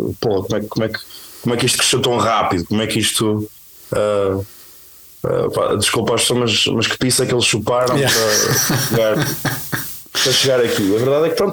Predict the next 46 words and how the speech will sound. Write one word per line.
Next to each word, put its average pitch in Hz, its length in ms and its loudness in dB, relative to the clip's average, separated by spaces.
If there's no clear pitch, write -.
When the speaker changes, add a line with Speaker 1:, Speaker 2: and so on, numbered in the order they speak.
Speaker 1:
estás 131 120 2
a 120 40 0
perder, 131 360 0
estás 131 300 0
a, 117 840 0
as 95 60 0
pessoas 123 260 0
não 127 100 2
sabem, 113 400 2
não 117 120 0
sabem 110 260 0
muito, 101 720 0
por 113 80 -2
muito 135 180 0
que 131 60 0
as 120 80 0
pessoas 113 220 0
tenham 113 280 0
bandas 107 460 2
e, 98 80 0
e, 95 340 0
e, - 340 -2
e - 40 0
se - 180 -2
perce-, - 140 -2
e 95 120 0
percebam, 98 460 0
e - 40 -2
percebam 104 300 0
algum 107 260 2
do 117 80 0
trabalho 104 320 0
que - 60 0
se - 100 0
faz, 110 340 0
ahm, 104 500 0
o 107 100 -2
facto 120 240 -2
de 120 60 2
existe 113 300 0
de, 104 480 2
de 104 80 2
haver 101 220 2
esse, 98 260 0
esse 87 240 0
desinteresse 107 880 0